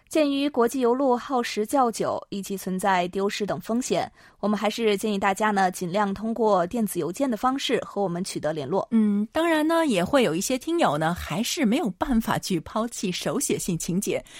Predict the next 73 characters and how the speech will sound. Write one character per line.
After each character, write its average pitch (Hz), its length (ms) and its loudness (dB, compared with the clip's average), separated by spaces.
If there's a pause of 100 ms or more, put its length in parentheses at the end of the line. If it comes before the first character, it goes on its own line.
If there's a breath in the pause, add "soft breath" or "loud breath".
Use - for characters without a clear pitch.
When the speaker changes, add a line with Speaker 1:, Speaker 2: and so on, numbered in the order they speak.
(320 loud breath)
Speaker 2:
所 311 100 4
以 320 80 6
呢， 285 140 6
如 285 100 4
果 302 100 6
不 208 140 2
是 226 140 2
很 156 360 2
着 156 200 4
急 262 120 0
的 202 120 0
内 226 120 2
容 170 220 0
呢， 190 180 0
也 160 200 -2
可 - 120 -8
以 208 120 0
选 139 260 -2
择 156 180 -2
信 247 300 2
件 202 180 0
方 247 220 0
式 214 100 -2
邮 151 140 -4
寄 185 140 -2
给 165 160 -2
我 156 180 0
们。 143 260 0 (440 loud breath)
那 247 80 0
并 330 180 0
且 185 140 -2
呢， 170 120 -2
是 220 300 0
最 320 240 -4
好 147 240 -2
直 160 260 -2
接 269 220 -2
发 294 220 -4
送 247 180 0
到 202 160 2
我 139 140 2
们 143 120 -2
的 156 120 0
韩 - 200 -2
国 165 200 0
地 170 180 -4
址。 160 240 -4 (640 loud breath)
但 339 180 2
是 330 200 4
如 277 140 4
果 214 220 6
您 175 160 2
的 254 100 4
内 330 240 2
容 185 180 2
有 160 120 2
时 - 240 -2
效 220 220 0
性 175 200 -4
啊， 131 140 -2 (200 loud breath)
还 170 160 0
是 185 120 2
请 156 280 -2
给 151 120 -2
我 175 120 0
们 143 160 0
发 180 120 -4
来 165 120 -2
电 220 180 2
邮 160 160 0
比 208 80 0
较 156 160 -2
好， - 280 -4